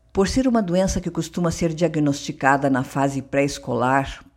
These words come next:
por volta dos seis anos de idade, a dispraxia pode ser confundido com uma falta de vontade. A fase escolar,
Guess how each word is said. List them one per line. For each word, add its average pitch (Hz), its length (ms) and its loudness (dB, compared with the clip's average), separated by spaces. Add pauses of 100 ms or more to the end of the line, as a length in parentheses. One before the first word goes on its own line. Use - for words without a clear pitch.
(120)
por 147 120 -2
volta 143 300 4
dos - 140 -10
seis 143 340 0
anos 131 220 2
de 120 100 -4
idade, 123 640 0 (380)
a 160 80 -6
dispraxia 175 760 -4
pode 170 240 0
ser 165 200 -4
confundido 180 880 -6
com 185 100 -8
uma 185 260 0
falta 175 460 -2
de 175 80 -2
vontade. 170 880 -2 (1600)
A 151 100 -6
fase 247 360 0
escolar, 139 600 -2